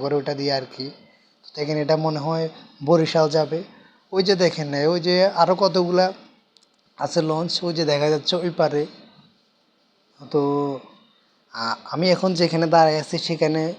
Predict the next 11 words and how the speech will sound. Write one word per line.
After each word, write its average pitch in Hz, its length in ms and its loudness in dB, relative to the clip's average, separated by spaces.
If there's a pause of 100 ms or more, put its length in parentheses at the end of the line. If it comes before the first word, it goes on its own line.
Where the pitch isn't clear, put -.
(120)
সেখানে 170 380 4
আমি 175 180 0
লঞ্চের 165 320 4
উপরে 156 180 0 (100)
আছি, 165 140 -4 (140)
লঞ্চের 147 320 -2
ছাদের 135 280 -4
উপরে। 139 220 -8
তো, 147 60 -2 (160)
তো - 120 -14
দেখেন 143 200 -4